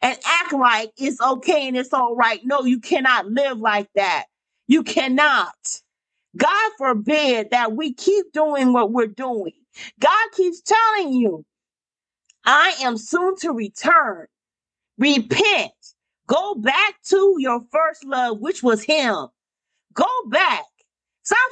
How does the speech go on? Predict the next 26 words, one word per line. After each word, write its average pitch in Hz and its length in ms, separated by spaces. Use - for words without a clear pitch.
sitting 403 320
here 320 180
and 269 120
saying, 262 440
"Well, 233 420
you 302 160
know, 262 120
I 269 240
got 247 280
time," 262 500
thinking 262 340
you 247 160
young. 226 480
No, 403 100
you 392 160
don't 302 280
have 240 260
time. 240 560
Do 254 80
you 302 120
understand? 349 800
None 440 420
of 370 140
us 311 160
have 269 300
time. 247 320